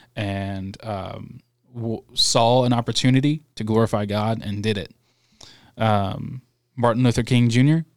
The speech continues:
he's another one. Like, he, uh, was consistently using scripture in his speeches. Um, and the whole basis was that we're all equal because we're all the image of God. Um,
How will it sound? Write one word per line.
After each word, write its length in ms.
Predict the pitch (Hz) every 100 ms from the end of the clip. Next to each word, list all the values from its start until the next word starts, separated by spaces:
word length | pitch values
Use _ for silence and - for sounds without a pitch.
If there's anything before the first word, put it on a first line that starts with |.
| _ _ -
he's 180 | 117
another 280 | 117 120 117
one. 220 | 95 76 - _ _ _ _ _
Like, 300 | 110 98 98
he, 540 | - 120 110 110 107 101
uh, 340 | 104 92 92 107 110 _ _ _ _ _ _ _ _ _ -
was 200 | 117 - _ _ _ _ _ -
consistently 920 | 123 113 - 135 123 - 117 117 110
using 840 | 107 123 117 113 113 110 104 104
scripture 600 | - - 113 - 104 95 -
in 240 | 110 107
his 140 | 107 101
speeches. 500 | - 117 107 92 - _ - - - - -
Um, 480 | 107 104 101 98 -
and 380 | 113 110 110
the 100 | 104
whole 160 | 113 113
basis 420 | 101 117 - 117
was 200 | 110 107 113
that 380 | 104 104 101 _
we're 240 | 127 117 113
all 240 | 107 104
equal 400 | 113 113 110 104
because 320 | 107 110 104
we're 120 | 107
all 180 | 107 104
the 240 | 95 107 104
image 200 | 101 98
of 60 |
God. 260 | 104 95 - _ _ _ _ _ _ _ _ _ _ _
Um, 640 | 110 107 101 98 - -